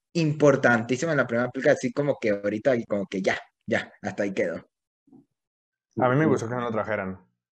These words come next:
Speaker 2: No por eso, sino porque, te repito, su, su amorío se me hacía muy meh, o sea, al protagonista lo pones con la guapa, con la rubia,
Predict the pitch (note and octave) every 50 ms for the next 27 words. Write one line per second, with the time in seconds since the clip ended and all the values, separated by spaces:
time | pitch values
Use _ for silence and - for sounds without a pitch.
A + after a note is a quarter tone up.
0 | _ A#2+ B2+ C#3+ C#3 D3+ C3+ C3+ C3+ C3 E3 G3 G#3+ F3+ C#3 C3 - B2 A#2 A2
1 | G#2 A#2 A2+ G#2 - A#2 A2+ A2+ A2 A2 - - _ _ _ _ _ _ _ _
2 | _ - - - - - - - - A#2+ B2+ A#2+ C3+ C3 B2+ A#2+ A2+ B2 A#2+ A#2
3 | A#2 A#2 A2+ A2+ - B2+ A#2+ A#2+ A#2+ A#2+ C3 C3+ C3+ C3+ - A#2+ A2+ A2 B2 A#2+
4 | B2 B2 B2 B2 A#2+ A#2+ A#2+ A#2+ - - - - - _ _ _ _ _ _ _
5 | _ _ _ _ _ _ _ _ _ _ - A#2+ D#3+ F3+ F3 C#3 B2+ - - -
6 | D3 C3+ B2+ A#2 B2+ A#2+ A#2 A#2 A#2 A2+ A2+ A2+ A2+ A2+ A2 A2 A2 - - -
7 | - _ _ _ _ _ _ _ _ _ _ _ _ - - - A#2 A#2+ A#2 A#2+
8 | B2+ D3 D3 C#3+ - C3 C3+ C3 - A#2+ G2 F#2 A#2 B2 - C3 B2+ B2+ B2 -
9 | G2 F#2+ G2 B2 C3+ C#3 C#3 C#3 C#3 C#3+ C#3+ C#3+ C#3+ C#3+ -